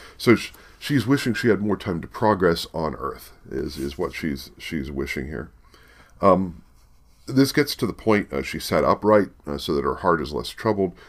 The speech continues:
Uh, th-, we think that means it's physically less troubled, easier for her to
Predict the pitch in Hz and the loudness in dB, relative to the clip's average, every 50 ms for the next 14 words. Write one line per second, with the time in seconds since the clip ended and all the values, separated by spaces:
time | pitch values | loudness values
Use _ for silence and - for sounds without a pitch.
0 | - _ - - 64 65 - 85 87 90 95 98 95 - - 87 82 - - 87 | -20 _ -8 -6 -6 -6 -6 -8 -8 -4 -4 -4 -4 -4 -4 -6 -4 -2 0 0
1 | 80 82 85 82 73 69 - - _ _ - _ - _ - - 67 67 - - | 0 0 -2 -4 -4 -6 -12 -16 _ _ -20 _ -20 _ -14 -12 -12 -12 -12 -14
2 | - - - - - 123 95 98 87 - 92 80 80 73 - - - 90 78 71 | -18 -18 -6 0 0 0 0 0 -2 0 0 0 0 0 -2 -4 -4 -4 -4 -4
3 | 71 65 67 80 78 85 90 80 73 - 82 69 85 87 76 73 67 | -4 -4 -6 -6 -4 -4 -4 -4 -4 -4 -4 -4 -2 -2 0 -2 -2